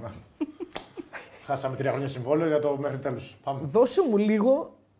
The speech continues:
Speaker 2: χωρίς λεπτομέρειες, παιδί μου, έτσι, <clears throat> απαλά, το κλίμα των αποδυτήριων. Δηλαδή, ποιος σας λέει κάτι, τι γίνεται,
Speaker 1: Ρε παιδί
Speaker 2: πώς
Speaker 1: μου,
Speaker 2: είναι τα πρόσωπα.
Speaker 1: αυτό έχει γίνει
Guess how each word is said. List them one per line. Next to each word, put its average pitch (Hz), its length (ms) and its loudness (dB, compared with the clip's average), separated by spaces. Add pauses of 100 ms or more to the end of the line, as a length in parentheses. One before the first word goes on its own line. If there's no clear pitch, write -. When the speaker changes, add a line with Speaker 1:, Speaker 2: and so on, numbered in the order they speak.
Speaker 2:
χωρίς 392 420 0
λεπτομέρειες, 180 520 0
παιδί 165 140 0
μου, 247 120 0
έτσι, 262 180 -2 (240)
<clears throat> 233 260 6
απαλά, 214 480 8 (240)
το 196 100 4
κλίμα 285 600 6
των 262 120 2
αποδυτήριων. 226 400 0
Δηλαδή, 214 200 2
ποιος 262 340 2
σας 190 220 2
λέει 214 160 6
κάτι, 254 400 6
τι 226 120 -2
γίνεται, 233 340 2
Speaker 1:
Ρε 262 100 4
παιδί 254 140 4
Speaker 2:
πώς - 180 6
Speaker 1:
μου, 262 60 4
Speaker 2:
είναι 247 100 4
τα 208 100 6
πρόσωπα. 190 400 6
Speaker 1:
αυτό 180 160 6
έχει 143 160 0
γίνει 135 380 -2